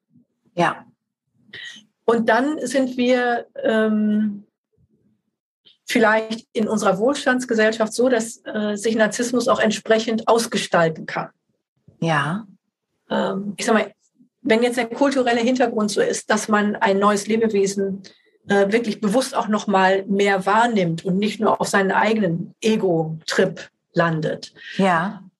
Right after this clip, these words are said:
Speaker 2: dann kann das auch schon nicht mehr so entstehen. Dann kann auch eine Gemeinschaft, äh, gerade eine dörfliche Gemeinschaft, sehr helfen, ähm, ich sag mal, das auszutarieren. Aber in unserer, in Anführungsstrichen,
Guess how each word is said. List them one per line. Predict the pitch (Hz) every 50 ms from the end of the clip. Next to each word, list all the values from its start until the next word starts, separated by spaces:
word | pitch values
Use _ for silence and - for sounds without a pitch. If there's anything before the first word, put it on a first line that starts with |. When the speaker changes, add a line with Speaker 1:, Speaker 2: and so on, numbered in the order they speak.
| _ _ _ _
Speaker 2:
dann | 190 202 202 196 196 214 214 208
kann | - 233 233 233
das | 226 226
auch | - 214 220
schon | - - 240 220
nicht | 208 202 - -
mehr | 196 185 185
so | 180 190 185 -
entstehen. | 165 180 185 - - - - 185 190 175 165 165 165 _ _ _ _ _ _ _ _ _ - - _
Dann | _ 214 214 220 226 226 226
kann | - - 233 226
auch | 220 202 214 214
eine | - 214 214 208 220
Gemeinschaft, | 214 220 208 202 196 202 220 233 226 - 240 208 208 - - _ - - _
äh, | 170 196 180 180
gerade | - 202 214 220
eine | 226 214 202 185
dörfliche | 214 214 220 220 220 208 240 226
Gemeinschaft, | - 190 190 190 185 180 - 185 - -
sehr | - 202 202 196
helfen, | 196 208 208 226 240 240 - - 185 185 202 214 220 - - - - _ _ _ _ _ _
ähm, | - 190 180 180 180 180 - - _ _ _ _ _ - _
ich | - 190
sag | 165 214 202 202
mal, | 208 202 196
das | 208 208 202 -
auszutarieren. | - 214 233 254 247 247 - - - 233 226 - - 208 196 185 196 190 185 180 185 170 185 185 185 - - _ _ _ _ _ _ _ _ _ - _ - - - - - - _ _ _
Aber | - 208 208 214 214 214 214 220 -
in | 233 220
unserer, | 226 226 220 233 220 220 220 214 - -
in | - 196
Anführungsstrichen, | - 226 254 254 - 220 196 170 - - 165 156 156 - - - 180